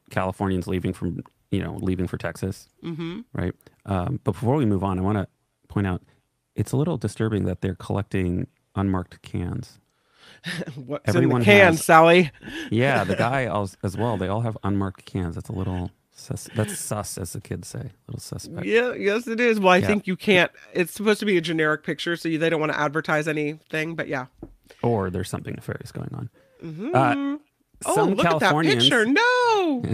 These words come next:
Speaker 1: <laughs> Some Californians leaving for Texas could be replaced by, where do you think they're coming from?
Speaker 2: Look at that jerk with a mustache.
Speaker 1: <laughs> Where do you think, uh, people leaving California for Texas could be replaced by? Where do you think these people are coming from?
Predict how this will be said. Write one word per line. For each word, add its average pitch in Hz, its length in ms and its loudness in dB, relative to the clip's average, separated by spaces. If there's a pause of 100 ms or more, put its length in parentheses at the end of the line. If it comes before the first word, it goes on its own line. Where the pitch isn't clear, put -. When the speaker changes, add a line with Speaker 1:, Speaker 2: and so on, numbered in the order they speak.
(160)
Speaker 1:
<laughs> 160 280 2
Some 139 260 0
Californians 139 540 0
leaving 127 360 0
for 113 140 -2
Texas 110 460 -2 (340)
could 180 240 4
be 214 120 2
replaced 139 720 0
by, 101 460 0 (600)
where 98 120 0
do 98 60 2
you 107 60 2
think 110 100 2
they're 120 80 0
coming 160 240 0
from? 98 280 -2 (200)
Speaker 2:
Look 190 220 -10
at 196 60 -8
that 170 180 -4
jerk 175 260 0
with 151 140 -2
a 147 40 0
mustache. 147 760 -4 (260)
Speaker 1:
<laughs> - 60 -2 (760)
Where 117 140 2
do 139 60 2
you 147 80 2
think, 139 240 -2
uh, 123 220 2 (140)
people 147 220 0
leaving 131 440 0
California 120 360 0
for - 100 -4
Texas 113 460 -2 (220)
could 113 120 0
be 117 100 2
replaced 110 420 0
by? 95 200 -6 (320)
Where 101 120 0
do 101 80 0
you 107 40 -2
think 110 180 -2
these 113 180 0
people 98 240 -2
are - 20 -4
coming - 180 -6
from? 92 180 -6